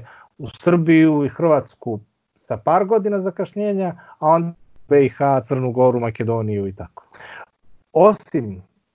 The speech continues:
samo da ne osta-, da ne ostane, osim ovoga, e, recimo, kod nas ni blogovi nikad nisu zaživjeli. Dakle, blogovi se isto pišu na tim velikim, e,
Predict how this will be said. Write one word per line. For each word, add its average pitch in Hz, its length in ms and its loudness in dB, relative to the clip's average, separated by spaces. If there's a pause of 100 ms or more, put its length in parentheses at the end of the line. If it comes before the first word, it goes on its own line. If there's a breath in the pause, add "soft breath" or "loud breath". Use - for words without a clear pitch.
(100)
samo 135 280 -4
da 131 120 -4
ne 135 80 -4
osta-, 127 260 -6
da 127 160 -4
ne 127 100 -6
ostane, 123 260 -8
osim 147 420 -2
ovoga, 170 400 0
e, - 420 -18 (480)
recimo, 139 720 -6 (840)
kod 120 160 -4
nas 147 340 -2
ni 147 80 -4
blogovi 135 640 0
nikad 113 300 -8
nisu 110 280 -10
zaživjeli. 95 640 -6 (300 soft breath)
Dakle, 113 280 -4
blogovi 156 400 0
se - 140 -6
isto 160 220 -6
pišu 160 380 -4
na 147 280 -2
tim 151 260 -8
velikim, 135 600 -2
e, - 520 -16